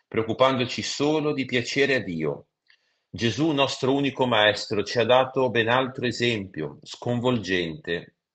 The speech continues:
ma da imitare. Si è fatto servo di tutti e ci mostra con la sua vita e la sua morte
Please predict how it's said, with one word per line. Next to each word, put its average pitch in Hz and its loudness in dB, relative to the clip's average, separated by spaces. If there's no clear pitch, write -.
ma 113 0
da 120 4
imitare. 80 0
Si - -2
è 120 2
fatto 143 2
servo 131 2
di 120 -2
tutti 151 -4
e 120 -2
ci - -6
mostra 131 -2
con 120 0
la 117 4
sua 117 0
vita 104 0
e 98 4
la 101 6
sua 113 2
morte 143 2